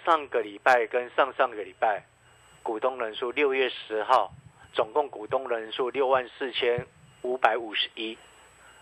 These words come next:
到六月十七号股东人数剩下减少了六万，这个来到了六四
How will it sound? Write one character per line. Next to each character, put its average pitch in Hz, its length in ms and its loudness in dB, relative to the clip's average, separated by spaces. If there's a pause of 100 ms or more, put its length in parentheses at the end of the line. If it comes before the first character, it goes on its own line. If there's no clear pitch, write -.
(160)
到 139 120 12
六 143 240 2
月 135 160 4 (120)
十 113 100 -10
七 127 260 0
号 120 280 4 (300)
股 117 140 -6
东 131 200 -2
人 117 140 -4
数 131 180 -4
剩 127 200 -6
下 120 220 0 (320)
减 120 240 -2
少 107 220 2
了 104 180 -4 (120)
六 143 240 4
万， 127 300 4 (240)
这 131 120 -2
个 113 440 2
来 117 160 2
到 143 140 4
了 127 140 4
六 147 280 4
四 127 320 -6